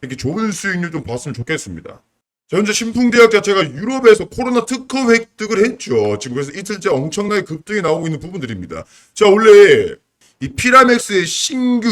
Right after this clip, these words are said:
용도 특허라고 하죠. 원래라면은 이 피라맥스, 이 말라리아 치료제입니다. 말라리아 치료제. 자, 근데 이번에 유럽 특허청에서 이 알엔에이죠. 알엔에이 바이러스 치료용 조성물로 신규 용도 특허를 받은 겁니다, 여러분들.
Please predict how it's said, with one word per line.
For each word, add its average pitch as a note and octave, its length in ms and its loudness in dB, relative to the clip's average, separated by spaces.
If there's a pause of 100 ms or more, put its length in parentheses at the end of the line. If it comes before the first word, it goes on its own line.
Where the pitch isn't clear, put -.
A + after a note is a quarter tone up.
(140)
용도 F#3 440 -4
특허라고 D3 460 -2
하죠. F#2+ 240 -6
원래라면은 G3 600 -4
이 C3 40 -12
피라맥스, G#3+ 540 -6 (320)
이 B2+ 40 -4
말라리아 G3+ 680 -2
치료제입니다. C3+ 460 -10
말라리아 G#2+ 420 -4
치료제. G2 680 -8 (280)
자, G#3 120 2
근데 G#3 160 2
이번에 G#3+ 360 2
유럽 A3 260 -4
특허청에서 A#3 960 0
이 F3 260 -10 (440)
알엔에이죠. C#3 640 -8 (360)
알엔에이 G#3+ 380 -2
바이러스 G3 360 -2
치료용 G#3 640 -2 (100)
조성물로 G3 840 -2
신규 A#3 500 -4 (140)
용도 G3+ 460 -4
특허를 D#3+ 380 -6
받은 A#2+ 180 -2
겁니다, G2 240 -8
여러분들. F#2+ 500 -8